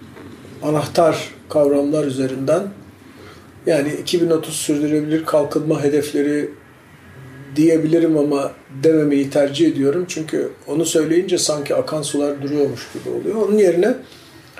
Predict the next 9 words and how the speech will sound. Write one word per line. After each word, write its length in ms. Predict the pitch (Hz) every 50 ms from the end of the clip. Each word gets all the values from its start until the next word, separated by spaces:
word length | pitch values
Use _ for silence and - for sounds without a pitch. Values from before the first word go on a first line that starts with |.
| - - - - - - - - -
e, 280 | 151 156 151 151 156 151 151 147 - - - - - - -
dediğim 400 | 160 151 170 170 175 208 214 208
gibi 200 | 180 175 165 151
eksiklikler, 1200 | 139 - - 160 139 - - - 165 151 - 165 165 - - - 185 175 160 - - - - - - - - - - _ - - - - - - - - - - - -
e, 60 | 175 151 151 156 156 156 151 151 151 147 143 147 143 143 139 135 135 131 127 127 127 127 - - 139
mahrumiyetler, 1120 | 135 165 156 143 143 156 160 160 160 160 156 156 - 180 175 170 156 139 - - - - - - - - - - 135
e, 80 | 143 147 139 139 139 135 135 139 139 - 147
dışlanmışlıklar 840 | 151 147 - - 170 160 160 156 151 - - - 143 - 180 180 175
üzerinden, 520 | 151 135 147 139 135 135 131 135 131 123